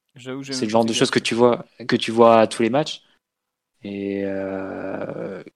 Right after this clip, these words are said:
Speaker 2: enfin, à tous les matchs que, que Neymar joue. Et qui est forcément un problème, euh,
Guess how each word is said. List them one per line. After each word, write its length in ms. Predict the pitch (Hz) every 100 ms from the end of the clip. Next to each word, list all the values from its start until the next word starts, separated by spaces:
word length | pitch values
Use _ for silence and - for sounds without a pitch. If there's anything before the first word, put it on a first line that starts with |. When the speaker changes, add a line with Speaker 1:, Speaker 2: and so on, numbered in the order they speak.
| 101
Speaker 2:
enfin, 280 | - 98 95
à 120 | 92
tous 140 | -
les 80 | 107
matchs 220 | 110 -
que, 180 | - 101
que 120 | -
Neymar 340 | 104 104 104 107
joue. 280 | 131 147 - - _ _ _ _ _ _
Et 120 | -
qui 120 | - 104
est 40 |
forcément 460 | - 110 - 117 123
un 40 |
problème, 440 | 117 113 113 120
euh, 460 | 110 104 101 98 101